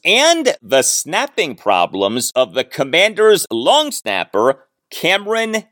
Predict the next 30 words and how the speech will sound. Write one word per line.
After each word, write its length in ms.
Cheeseman. 760
Yeah, 440
the 140
Cheeseman. 720
He 160
is 120
having 260
some 180
problems 720
right 200
now. 300
Uh, 200
and 120
then 120
the 80
following 480
segment, 520
a 120
lot 340
for 160
you 140
on 520
the 140
Commanders' 720
offensive 640
line, 300
which 240
it 120
turns 360
out 340